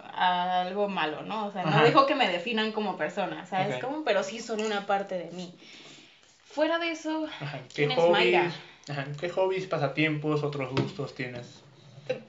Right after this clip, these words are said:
Speaker 1: Cuando tengo tiempo libre,
Speaker 2: Ah, sí,
Speaker 1: <laughs> que
Speaker 2: sí, yo
Speaker 1: nunca
Speaker 2: sé, yo
Speaker 1: tengo
Speaker 2: sé.
Speaker 1: tiempo libre.
Speaker 2: Nunca hay tiempo, ajá.
Speaker 1: Este, pues, soy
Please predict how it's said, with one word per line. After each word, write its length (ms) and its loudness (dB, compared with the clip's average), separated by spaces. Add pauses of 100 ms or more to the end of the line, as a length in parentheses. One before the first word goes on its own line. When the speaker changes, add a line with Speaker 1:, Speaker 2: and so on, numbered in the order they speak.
(220)
Speaker 1:
Cuando 320 2
tengo 240 2
tiempo 260 2
libre, 260 4
Speaker 2:
Ah, 280 8
sí, 0 -
Speaker 1:
<laughs> 60 8
que 160 8
Speaker 2:
sí, 80 6
yo 120 12
Speaker 1:
nunca 180 10
Speaker 2:
sé, 80 10
yo 60 10
Speaker 1:
tengo 140 8
Speaker 2:
sé. 80 10
Speaker 1:
tiempo 260 6
libre. 280 2 (140)
Speaker 2:
Nunca 260 4
hay 140 6
tiempo, 340 2
ajá. 280 6
Speaker 1:
Este, 1120 6 (200)
pues, 140 -8 (260)
soy 1000 0